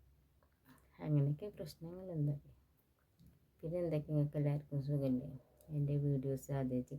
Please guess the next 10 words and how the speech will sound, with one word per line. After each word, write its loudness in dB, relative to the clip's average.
കാണുന്ന 0
ആൾക്കാരെങ്കിൽ -4
സബ്സ്ക്രൈബ് -2
ചെയ്യാനും 0
ലൈക്ക് -4
ചെയ്യാനും -2
ഷെയർ -6
ചെയ്യാനും -2
കമന്റ് 0
ചെയ്യണം. -2